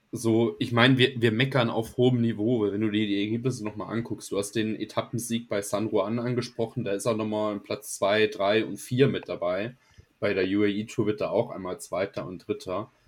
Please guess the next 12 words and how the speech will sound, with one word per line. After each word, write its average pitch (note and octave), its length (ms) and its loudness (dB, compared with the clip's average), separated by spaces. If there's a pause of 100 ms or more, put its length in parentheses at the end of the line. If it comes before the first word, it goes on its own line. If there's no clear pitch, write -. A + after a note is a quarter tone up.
(240)
Und G2 120 -8
hier G#2+ 340 4
jetzt G2+ 160 2
auch G#2 280 0
zwei, G2 280 2
sechs G3+ 240 0
und G2 160 -8
sieben, G#2+ 320 -2
aber G2 220 0
es, - 180 -6 (460)
keine G#2+ 260 -2
Ahnung, A2+ 300 0